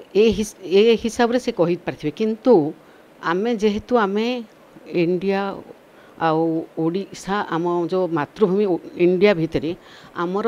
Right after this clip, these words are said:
ଏ ଯୋଉ ଶାରୀରିକ ସମ୍ପର୍କ ରଖିଲା ମିନ୍ସ ତାକୁ ଗୋଟେ ମ-, ମାନେ ସୋସାଇଟିରୁ, ମାନେ ଗୋଟେ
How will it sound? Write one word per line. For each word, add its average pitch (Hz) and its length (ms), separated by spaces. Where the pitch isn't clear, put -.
ଏ 196 120
ଯୋଉ 196 200
ଶାରୀରିକ 180 560
ସମ୍ପର୍କ 165 560
ରଖିଲା 170 360
ମିନ୍ସ 131 360
ତାକୁ 143 320
ଗୋଟେ 165 240
ମ-, 170 260
ମାନେ 165 320
ସୋସାଇଟିରୁ, 190 640
ମାନେ 190 200
ଗୋଟେ 190 280